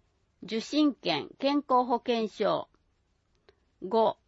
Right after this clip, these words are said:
特定健康診査。愛川町国民健康保険に加入している四十歳から七十四歳の方。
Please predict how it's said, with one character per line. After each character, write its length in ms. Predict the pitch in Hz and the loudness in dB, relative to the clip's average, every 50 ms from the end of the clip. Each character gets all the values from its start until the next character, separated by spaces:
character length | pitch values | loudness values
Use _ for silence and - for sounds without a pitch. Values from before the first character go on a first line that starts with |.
| _ _ _ _ _ _ | _ _ _ _ _ _
特 260 | - 233 208 - - - | -2 -2 -2 -2 -4 -2
定 300 | _ 285 285 285 294 285 | _ 6 6 6 6 4
健 280 | - 311 302 294 285 - | 4 4 4 4 4 4
康 280 | 311 285 277 285 294 - | 4 4 4 4 2 0
診 220 | 302 294 262 220 | -2 -2 0 -2
査。 320 | - - - - - - - _ _ _ _ _ _ _ _ _ _ _ _ | -4 -4 -2 -2 -2 -4 -6 _ _ _ _ _ _ _ _ _ _ _ _
愛 240 | - - 254 311 285 | 0 2 4 4 4
川 240 | - 311 311 302 302 | 6 6 6 6 6
町 320 | 277 254 233 - - - | 4 2 0 0 -6 -10
国 320 | - 214 208 202 - 262 277 | -4 -2 -2 0 2 0 2
民 200 | 285 285 294 269 | 2 2 2 2
健 180 | - 311 302 | 2 2 2
康 300 | 294 - - 277 277 285 | 2 4 4 4 4 6
保 180 | 277 240 285 - | 4 2 0 2
険 220 | - 247 226 220 208 | 2 0 2 2 0
に 100 | 190 180 | -2 -2
加 160 | - 214 190 | 0 0 0
入 240 | 202 214 220 220 202 | 2 2 0 -2 -4
し 100 | - - | -6 -6
て 200 | _ 208 190 185 | _ -2 0 2
い 140 | 185 185 | 0 0
る 260 | 165 175 170 165 - - _ _ _ _ _ _ _ _ _ _ _ _ | 0 -2 -4 -4 -6 -10 _ _ _ _ _ _ _ _ _ _ _ _
四 260 | - 254 285 302 294 | 2 4 4 4 4
十 160 | 254 320 339 | 4 2 -2
歳 340 | 339 - - - 220 208 185 | -2 -4 0 4 4 4 4
か 180 | 180 - 175 160 | 4 2 2 2
ら 120 | 165 - | 2 0
七 380 | 156 180 196 226 247 262 269 240 | 0 0 0 2 2 2 2 0
十 220 | - 254 226 208 | 0 0 0 2
四 220 | 202 214 226 226 220 | 2 2 0 -2 -2
歳 300 | - - 180 175 160 156 | -2 0 0 0 0 -2
の 100 | 151 - | -6 -6
方。 400 | - 151 147 - 139 131 - | -6 -8 -8 -6 -6 -6 -6